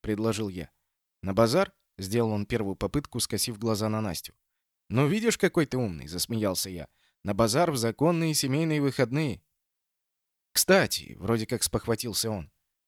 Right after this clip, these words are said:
«я отчет читал про засаду на горснабовскую колонну.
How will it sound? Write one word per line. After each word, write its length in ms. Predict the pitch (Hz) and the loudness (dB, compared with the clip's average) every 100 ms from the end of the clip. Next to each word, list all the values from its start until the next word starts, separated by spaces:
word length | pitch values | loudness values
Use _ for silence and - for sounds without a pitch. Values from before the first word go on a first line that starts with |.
| _ | _
«я 160 | 104 180 | 2 4
отчет 300 | - 220 - | 4 2 2
читал 340 | - 127 110 | 0 2 0
про 160 | - 127 | 2 2
засаду 480 | 131 120 135 92 | 2 2 0 -2
на 140 | 95 104 | -4 -4
горснабовскую 760 | 127 - 143 120 95 - 117 | 0 0 0 -2 -4 -2 -2
колонну. 460 | 101 135 139 76 | 2 2 2 -4